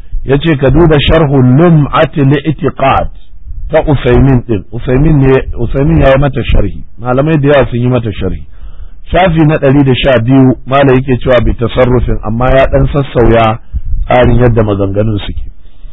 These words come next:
"Wa ma zakarahu Sheikh", Profesa ya ce maganar da Usaimin ya faɗi, "qad ashara ilaihi al-a'imma", limamai sun yi nuni gare ta, "wa nabbahu alaihi, alaihi",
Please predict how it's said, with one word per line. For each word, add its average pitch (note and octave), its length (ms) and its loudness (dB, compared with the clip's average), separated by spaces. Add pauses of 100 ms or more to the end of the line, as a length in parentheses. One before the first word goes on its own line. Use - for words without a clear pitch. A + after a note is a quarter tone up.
(280)
"Wa - 140 0
ma F#3 140 2
zakarahu F#3 560 2
Sheikh", - 380 2 (840)
Profesa F#3+ 580 2
ya E3+ 160 4
ce E3+ 180 0
maganar D3 400 2
da D#3 160 4
Usaimin D#3 540 4
ya D#3 100 2
faɗi, C#3+ 240 0
"qad E3 280 0
ashara D#3+ 440 2
ilaihi C#3+ 380 2
al-a'imma", C3+ 640 2 (800)
limamai C#3 500 2
sun F3 240 2
yi F3 80 4
nuni F3+ 280 4
gare C3 300 4
ta, B2+ 140 0
"wa B2+ 160 4
nabbahu C#3+ 640 2 (100)
alaihi, A2+ 640 2
alaihi", A#2+ 540 2